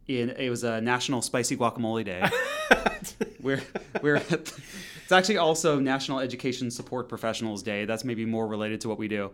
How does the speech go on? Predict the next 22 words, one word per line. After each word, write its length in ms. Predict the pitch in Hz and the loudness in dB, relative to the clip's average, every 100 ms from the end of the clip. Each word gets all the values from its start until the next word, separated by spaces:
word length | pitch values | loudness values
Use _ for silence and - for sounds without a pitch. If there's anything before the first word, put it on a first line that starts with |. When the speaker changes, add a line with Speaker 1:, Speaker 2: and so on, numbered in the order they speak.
| - - | -2 6
Speaker 2:
<laughs> 360 | - - 202 - | 4 6 4 4
Speaker 1:
But 640 | 135 135 151 - - 165 - - - | 4 4 2 0 -6 -10 -12 -14 -4
we 240 | 139 143 | 2 4
were 120 | 143 139 | 6 4
at 120 | 139 | 4
the, 320 | 127 123 123 | 2 2 2
the 60 | 123 | -2
Skilljar 420 | - 160 147 131 | 0 2 4 4
Customer 380 | 131 139 - 123 | 2 -2 0 2
Advisory 440 | 113 104 95 92 | 2 0 -2 -6
Board, 380 | 92 90 87 87 - | -6 -8 -10 -12 -10
and, 460 | 110 107 104 104 | -6 -4 -4 -4
uh, 320 | 113 110 104 - | -4 -4 -4 -2
a 80 | |
bunch 260 | 117 123 127 | 0 0 2
of 180 | 127 107 | 0 2
really 180 | 117 113 | 0 0
good 120 | 104 | -2
SaaS 240 | 110 101 | -2 -2
companies 400 | - 101 101 101 | -4 -6 -6 -6
there. 360 | 98 95 95 92 - - - _ _ | -4 -4 -4 -6 -16 -20 -20 _ _
W-, 140 | 139 | -16